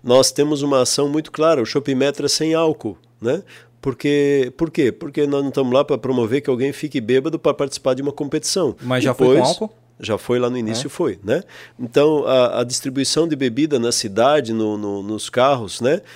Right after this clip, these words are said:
Speaker 1: É, sempre se cobra, da prefeitura pelo menos, é sem álcool. Por quê?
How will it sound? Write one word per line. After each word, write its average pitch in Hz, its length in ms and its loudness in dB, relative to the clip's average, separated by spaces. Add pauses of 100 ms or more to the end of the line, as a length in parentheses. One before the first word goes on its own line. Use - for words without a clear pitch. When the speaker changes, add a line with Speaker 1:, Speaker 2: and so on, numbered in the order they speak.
(140)
Speaker 1:
É, 120 420 2
sempre 160 480 0
se - 160 -4
cobra, 131 440 4
da 135 200 6
prefeitura 147 560 -2
pelo 127 180 0
menos, 139 260 -4
é 147 80 0
sem 170 280 0
álcool. 151 360 2
Por 151 180 -6
quê? 110 260 0